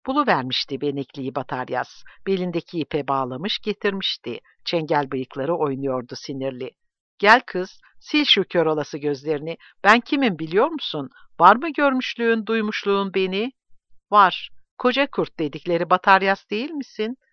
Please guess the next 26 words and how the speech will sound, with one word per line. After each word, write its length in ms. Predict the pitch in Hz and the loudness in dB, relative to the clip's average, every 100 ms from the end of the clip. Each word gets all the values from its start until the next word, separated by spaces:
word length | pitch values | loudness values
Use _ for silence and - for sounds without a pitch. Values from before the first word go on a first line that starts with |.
| - - _ 208 | -20 -20 _ 0
Öyle 280 | 269 311 | 2 0
kız, 400 | - - 156 - - | -4 -4 -4 -6 2
yardım 360 | 202 208 247 | 6 6 4
edeyim 360 | 233 226 262 339 | 2 0 -4 -4
mi 120 | 208 | -6
sana? 440 | - 147 131 131 - _ _ _ - | -6 -8 -4 -4 -4 _ _ _ -4
Et 300 | 294 - - | -4 -4 -4
ya, 260 | 143 151 - | -2 -2 -2
et 320 | 262 - - | -6 -6 -2
ya, 200 | 254 208 | 4 4
istiyorum. 800 | - - - 269 262 180 131 123 _ _ _ _ - - _ - | 2 -6 -12 -2 2 2 0 -8 _ _ _ _ -20 -20 _ -6
Bir 140 | 294 | 0
elinde 440 | 247 170 165 151 156 | 2 0 -2 0 2
ak 200 | 160 - | 2 -2
benekli, 580 | 147 139 135 - 214 247 - _ | -6 -6 -8 -8 -6 -6 -8 _
öbür 240 | 226 240 269 | -2 -2 -2
elinde 400 | 262 254 247 254 | -2 -2 -2 -2
çoban 380 | - 226 226 | 0 4 4
kızının 480 | 226 151 135 147 147 | 2 -6 -6 -6 -6
bileği 480 | 202 175 131 151 233 - | -8 -6 -6 -4 -6 -2
bayıra 360 | 208 156 160 175 | -2 0 -2 -2
vurmuştu 560 | 226 165 127 - 180 | -2 -4 -6 -8 -6
Bataryas, 600 | 131 - 135 135 131 - - - - | -8 -6 -4 -2 -4 -6 -12 -16 2
Veluhi 440 | 202 180 156 143 | 4 4 0 -2
Dağı'nın 420 | 160 147 139 139 139 | 0 0 -2 -4 -2
doruğundaki 720 | 170 143 139 135 - 233 | -2 -2 -2 -6 -6 -8